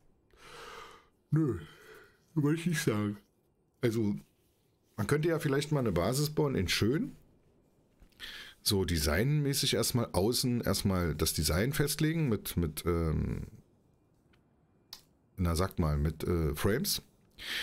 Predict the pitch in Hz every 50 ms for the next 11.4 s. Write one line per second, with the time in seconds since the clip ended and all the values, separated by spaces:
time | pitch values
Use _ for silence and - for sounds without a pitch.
0 | - - - - 107 104 98 - - 139 127 143 139 135 123 120 - - - 156
1 | 165 - 143 110 110 - - 120 113 101 98 - - - 104 98 95 85 80 -
2 | - - - - _ - - - 104 101 98 90 80 - - - - - 113 104
3 | - - 87 104 123 156 147 135 127 131 127 - - 127 113 104 107 113 113 -
4 | - - - - - 92 82 82 76 73 - - - - 107 - - 104 113 117
5 | 104 - 101 101 95 113 147 156 151 - 143 127 - 147 139 - - 127 113 113
6 | 117 117 101 95 98 101 98 92 85 90 82 80 82 78 90 113 - - 156 151
7 | 143 143 131 131 131 - - 139 139 143 139 143 - - - 104 95 92 98 101
8 | - - 123 127 139 151 - - _ _ _ _ - - 87 78 76 69 - -
9 | _ _ _ _ _ _ _ _ _ _ _ _ _ _ _ _ _ _ _ _
10 | _ _ _ - 92 85 76 82 - - 90 78 - 95 82 80 87 82 73 82
11 | 92 113 - - 85 80 80 80